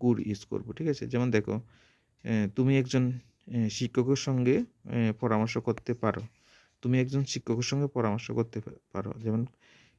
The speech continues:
"You could consult a doctor।" সরি, এখানে ডক্টর হবে না, এখানে, এ, টিচার হবে। "You could consult a teacher।" You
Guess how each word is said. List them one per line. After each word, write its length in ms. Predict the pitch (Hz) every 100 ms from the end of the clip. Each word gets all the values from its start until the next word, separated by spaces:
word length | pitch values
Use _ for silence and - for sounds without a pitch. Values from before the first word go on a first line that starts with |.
| -
"You 140 | 135
could 340 | 131 131 135 - -
consult 500 | 113 110 - 123 - 113
a 20 |
doctor।" 360 | 101 - - 107 - - _ _ _ _ _ _ _ _
সরি, 240 | - 135 127
এখানে 180 | 127
ডক্টর 340 | 117 110 - 123
হবে 140 | 113
না, 80 | 104
এখানে, 300 | 110 117 151 - _ - _ _ _
এ, 300 | - 101 92 87
টিচার 280 | 120 117 117
হবে। 220 | 101 113 -
"You 280 | 117 131 143 156 - _ _ _ - - _ _ _ _ _ _ -
could 200 | 135 127 -
consult 420 | 127 120 117 117 -
a 120 | 131
teacher।" 380 | 123 117 139 120 - - - 107
You 260 | 123 131